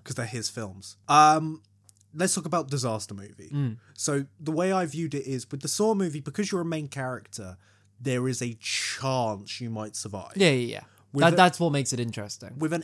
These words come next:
Speaker 1: extra, though, you're probably going to be one of several thousand being obliterated by, like,
Speaker 2: What's, what's, what's the natural disaster?
Speaker 1: Well, I didn't really think of anything specific. I thought more just the
Speaker 2: Well, that's very good of you, isn't it?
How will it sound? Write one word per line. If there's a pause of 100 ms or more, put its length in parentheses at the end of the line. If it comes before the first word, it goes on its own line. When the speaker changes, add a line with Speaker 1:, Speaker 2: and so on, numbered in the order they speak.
Speaker 1:
extra,
though, (420)
you're
probably
going
to
be
one
of
several
thousand
being
obliterated
by,
like,
Speaker 2:
What's, (100)
what's,
what's
the
natural
disaster? (180)
Speaker 1:
Well,
I
didn't
really
think
of
anything
specific.
I
thought
more
just
the
Speaker 2:
Well,
that's
very
good
of
you,
isn't
it?